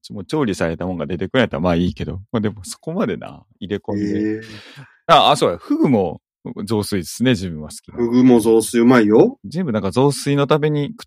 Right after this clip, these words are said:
Speaker 1: てるようなもんです。
Speaker 2: うん。でも雑炊鍋で一番うまいのはすっぽんやな。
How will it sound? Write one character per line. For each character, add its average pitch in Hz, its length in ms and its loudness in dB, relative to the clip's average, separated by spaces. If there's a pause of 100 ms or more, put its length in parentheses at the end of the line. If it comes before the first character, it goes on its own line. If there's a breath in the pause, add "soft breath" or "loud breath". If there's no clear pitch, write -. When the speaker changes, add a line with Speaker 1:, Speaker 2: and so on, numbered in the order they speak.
Speaker 1:
て 101 80 0
る 101 60 0
よ 104 60 0
う 87 40 -2
な 76 80 -8
も 76 120 -16
ん - 40 -18
で - 80 -20
す。 117 100 -6
Speaker 2:
う 113 60 0
ん。 101 360 -2
で 190 140 2
も 175 160 6
雑 160 220 4
炊 170 360 2
鍋 160 240 6
で 156 80 6
一 156 200 -2
番 170 140 4
う 180 40 6
ま 170 160 6
い 170 60 6
の 208 60 4
は 147 60 2
す - 180 -6
っ - 20 -12 (120)
ぽ 110 140 0
ん - 20 2
や 101 60 0
な。 85 220 -10